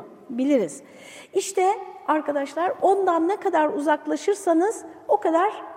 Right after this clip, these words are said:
hani, e, eksik olmuş oluyorsunuz. Cenab-ı Hak, yani Cenab-ı Hakk'ın indirdiği o ayetler için seçtiği ilk toplum olan, çünkü Allah onları o devirde yarattı arkadaşlar. Allah seçti.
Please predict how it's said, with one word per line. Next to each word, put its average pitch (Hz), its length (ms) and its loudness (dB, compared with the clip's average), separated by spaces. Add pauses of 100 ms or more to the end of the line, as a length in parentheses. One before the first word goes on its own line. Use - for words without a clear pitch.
(260)
hani, 339 320 2 (420)
e, 240 140 2 (480)
eksik - 380 2
olmuş 247 360 0
oluyorsunuz. 202 680 -4 (640)
Cenab-ı 349 460 6
Hak, 311 260 0 (140)
yani 302 360 4 (280)
Cenab-ı 330 420 6
Hakk'ın 302 580 2 (220)
indirdiği 302 640 6
o 285 280 4
ayetler 294 580 2
için 269 460 0 (180)
seçtiği 339 960 4
ilk 440 420 4
toplum 349 560 6
olan, 247 460 6 (420)
çünkü 285 220 2
Allah 277 340 6 (100)
onları 262 400 4
o 233 140 2
devirde 214 340 2
yarattı 185 520 -4
arkadaşlar. 175 600 -12 (320)
Allah 233 320 0
seçti. 226 540 -8